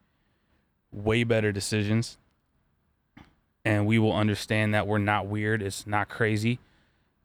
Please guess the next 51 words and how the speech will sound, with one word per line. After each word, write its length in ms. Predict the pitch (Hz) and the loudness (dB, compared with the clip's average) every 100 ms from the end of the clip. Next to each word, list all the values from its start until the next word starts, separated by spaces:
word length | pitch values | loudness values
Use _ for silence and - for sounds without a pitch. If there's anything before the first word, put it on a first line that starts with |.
| _ _ | _ _
We 140 | 113 113 | -2 0
just 220 | 113 - | 0 0
need 140 | 117 | -2
to 60 | 104 | -2
take 220 | - 104 | -4 -4
a 40 | 107 | -4
step 300 | - 107 - | -2 -2 0
back 280 | 101 104 | -2 -2
and 100 | 104 | -4
understand 560 | 101 101 - 104 104 104 | -4 -6 -6 -4 -2 0
what 160 | 101 104 | 0 0
it 60 | |
really 260 | 98 104 101 | 0 -2 0
means 340 | 107 107 101 | 0 0 -2
to 140 | - 98 | -4 -6
be 340 | 104 113 110 | 0 2 4
a 120 | 101 | 2
man 540 | 101 107 107 104 98 101 _ _ _ _ _ _ | 2 2 2 2 -2 -6 _ _ _ _ _ _
now. 280 | 104 113 107 | -2 0 0
You 160 | 92 104 | -2 -8
see 200 | - 113 | -4 -2
a 80 | 101 | 0
lot 260 | 104 107 | 2 2
of 60 | 107 | 0
these 200 | 104 - | -6 -6
things 260 | 107 104 | -4 -2
on 100 | 101 | -2
social 340 | 95 110 101 104 | 0 -2 0 0
media. 480 | 107 107 110 107 - _ _ _ _ _ _ _ - | 0 2 2 2 -2 _ _ _ _ _ _ _ -6
Uh, 100 | 98 | -2
you 180 | 98 110 | -2 -2
can 140 | 113 | -2
find 240 | - 107 104 | 0 0 0
all 60 | |
sorts 260 | 101 117 107 | 0 -2 -2
of 80 | 101 | -2
motivational 580 | 107 104 104 107 113 107 | 0 0 0 0 -2 -4
people 320 | 110 - 104 | -6 -6 -4
all 320 | 107 107 107 | 0 0 2
over 200 | 107 104 | 0 0
TikTok 560 | - 104 - 107 107 104 | -4 -8 -2 -2 -2 -2
and 80 | |
Instagram 580 | 104 - 101 104 104 104 | -2 -2 -2 0 2 0
and 140 | 92 - | -2 0
Facebook 500 | 110 - 110 107 92 | -2 0 -4 -4 -6
and 80 | |
Snapchat. 640 | 95 - 117 107 - 110 - - _ _ _ _ - | -10 -2 0 0 0 -2 -2 -12 _ _ _ _ 0
They're 120 | 110 | 2
gonna 200 | 113 107 | 2 -2
tell 260 | - 117 113 | 0 0 0
you 180 | 110 | -4